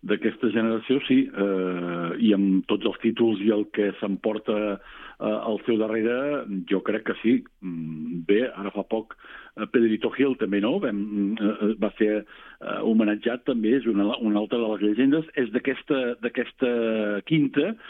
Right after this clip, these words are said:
que, però sobretot Jordi Bargalló, vaja, un, un jugadoràs que, mm, ja dèiem, no?, també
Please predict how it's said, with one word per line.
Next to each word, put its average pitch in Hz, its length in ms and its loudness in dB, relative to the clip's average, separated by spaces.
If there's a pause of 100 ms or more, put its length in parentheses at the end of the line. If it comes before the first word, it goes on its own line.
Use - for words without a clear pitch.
(480)
que, 117 100 2 (640)
però 98 160 -4
sobretot 92 400 -4
Jordi 107 180 2
Bargalló, 98 680 0
vaja, 87 400 -8
un, 101 240 -4
un 104 240 4
jugadoràs 104 640 2 (540)
que, 135 120 2 (260)
mm, 92 380 -4
ja 95 160 2
dèiem, 117 240 0
no?, 139 120 2
també 131 420 0